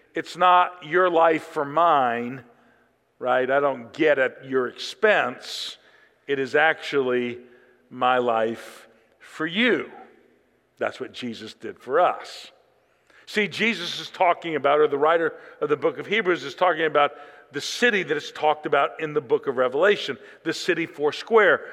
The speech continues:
the city that is coming down from heaven. And he says, present tense,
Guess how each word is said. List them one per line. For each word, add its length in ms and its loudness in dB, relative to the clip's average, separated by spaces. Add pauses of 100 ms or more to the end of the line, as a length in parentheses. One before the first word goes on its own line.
(100)
the 80 -6
city 280 -2
that 140 -4
is 140 -4
coming 300 -6
down 240 0
from 140 -4
heaven. 400 2 (760)
And 120 -4
he 80 -2
says, 640 4 (100)
present 480 2
tense, 500 0